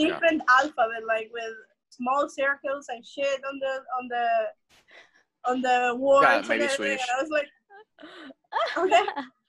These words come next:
Speaker 2: Okay, so
Speaker 1: Whatever.
Speaker 2: okay, so Ellie and Reina, we are getting to the end of this episode, so
Speaker 3: Uh-huh.
Speaker 2: we would like to, I would like to hear some final words from you to the people that hear this podcast. You know that may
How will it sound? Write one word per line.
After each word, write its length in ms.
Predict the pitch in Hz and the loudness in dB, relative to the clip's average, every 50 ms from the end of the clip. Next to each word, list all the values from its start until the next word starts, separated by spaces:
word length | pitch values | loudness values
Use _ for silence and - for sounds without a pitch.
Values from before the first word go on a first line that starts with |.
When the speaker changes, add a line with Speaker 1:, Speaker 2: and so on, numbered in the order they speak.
| _ _ - - - - - 320 415 403 349 - | _ _ -20 -20 -20 -18 -12 -10 -10 -10 -2 -2
Speaker 2:
Okay, 320 | 160 175 185 170 147 120 | 0 2 4 2 2 2
so 160 | - - 427 | 4 6 8
Speaker 1:
Whatever. 600 | 640 - 539 679 679 659 640 622 - 311 392 - - _ _ _ _ _ _ | 8 8 8 6 4 4 4 4 4 4 0 -2 -4 _ _ _ _ _ _
Speaker 2:
okay, 180 | 160 165 147 123 | 2 2 2 2
so 220 | - - 127 - - | 2 0 -2 0 2
Ellie 300 | - 156 147 147 143 139 | 2 2 4 4 2 2
and 120 | 139 131 | 0 0
Reina, 340 | 127 135 139 147 147 143 - _ _ _ _ | -2 -4 -4 -2 -4 -4 -4 _ _ _ _
we 120 | - 165 220 | -2 0 0
are 60 | 220 | 0
getting 240 | 185 165 160 156 143 | 2 0 0 -2 -2
to 100 | - 160 | -6 -4
the 140 | 135 113 - - | -4 -4 -2 -2
end 320 | 110 110 113 127 160 151 - _ | -2 0 0 -2 -4 -6 -6 _
of 160 | - 110 - | -4 -4 -2
this 220 | - 113 139 135 - | -2 -4 -4 -4 -2
episode, 540 | - 107 104 - - - - 160 165 170 - - | -2 -2 -2 -2 -4 -2 0 0 0 -2 -6 -10
so 180 | - - 127 | -6 -4 -2
Speaker 3:
Uh-huh. 520 | 120 117 117 117 120 117 110 107 107 104 101 _ | 0 0 0 0 0 0 -2 -2 -4 -4 -6 _
Speaker 2:
we 120 | - 123 151 | -4 -2 0
would 100 | 170 156 | 0 2
like 200 | 151 151 143 139 | 2 0 0 0
to, 460 | - 143 135 123 117 113 110 104 104 - _ | -4 -8 -8 -6 -8 -8 -10 -12 -12 -6 _
I 60 | - | 0
would 80 | 143 175 | 2 4
like 140 | 175 170 - | 4 4 2
to 80 | 156 | -2
hear 160 | 131 127 127 123 | -6 -4 -6 -6
some 180 | - 131 120 | -6 -8 -10
final 300 | - - 123 120 123 120 107 | -2 -2 0 0 0 -2 -2
words 240 | 107 101 110 120 | 0 -2 -2 -2
from 120 | - - 98 95 | -4 -10 -10 -8
you 180 | 90 104 127 | -6 -8 -8
to 120 | 143 - 120 | -8 -8 -8
the 120 | 104 101 | -8 -8
people 320 | 95 _ 110 104 _ 117 117 | -6 _ -10 -8 _ -10 -6
that 340 | 104 101 101 92 90 90 - _ _ _ _ _ _ _ _ _ _ _ - - - _ | -2 -2 -2 0 -2 -4 -6 _ _ _ _ _ _ _ _ _ _ _ -20 -20 -20 _
hear 240 | - - 143 160 170 | -2 0 2 2 2
this 200 | 156 156 165 - | 2 0 -2 -4
podcast. 520 | - _ 123 123 - _ - 147 156 160 - _ _ _ | 0 _ 0 0 0 _ 0 0 0 0 -4 _ _ _
You 100 | 127 127 | -6 0
know 280 | 135 139 139 143 139 135 | 0 2 2 0 0 0
that 240 | 127 123 117 110 _ _ _ _ _ _ _ - _ _ _ _ | 2 2 2 2 _ _ _ _ _ _ _ -20 _ _ _ _
may 240 | 110 117 120 123 | -4 -4 -2 -2